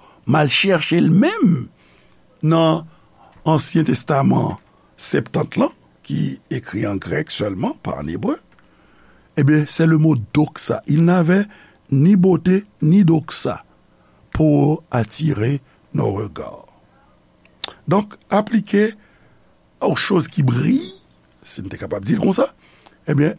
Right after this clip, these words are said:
le mo doxa, ki e tradwi pa glwa, li vle di tout sepleman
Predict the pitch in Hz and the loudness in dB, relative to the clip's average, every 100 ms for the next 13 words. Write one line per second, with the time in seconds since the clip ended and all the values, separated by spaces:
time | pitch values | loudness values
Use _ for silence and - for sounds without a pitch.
0 | - 147 151 160 185 113 226 - - 120 | -4 0 2 4 2 0 -2 -2 -2 -2
1 | 196 - - - - - 101 90 80 - | -4 -8 -6 -4 -6 -8 -8 -10 -8 -8
2 | 110 214 269 294 _ _ _ _ _ _ | -4 -4 -6 -10 _ _ _ _ _ _
3 | _ _ _ _ 147 143 131 131 110 170 | _ _ _ _ 0 2 4 2 0 -4
4 | 131 131 139 143 156 | -4 -6 -4 -2 -4